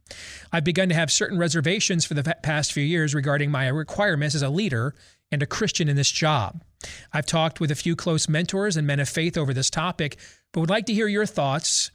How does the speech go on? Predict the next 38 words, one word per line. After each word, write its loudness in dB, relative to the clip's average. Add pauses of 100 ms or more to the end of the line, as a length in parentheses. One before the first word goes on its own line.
(720)
if 0
you're 2
willing. 0 (1400)
I'm 0
an 2
officer 2
in 2
the 2
U 2
S 2 (120)
Army 0 (440)
who 0
is 0
also 2
a 0
Christian, -2 (500)
brought 2
up 0
in 2
a 2
non-denominational 0
Protestant 0
faith -4
where -2
Christians -2
worship 0
and 0
organize 0
the 0
congregation 0 (380)
as 2
the 2
apostles -2
established 0
in 0
the 0
New 0
Testament. -2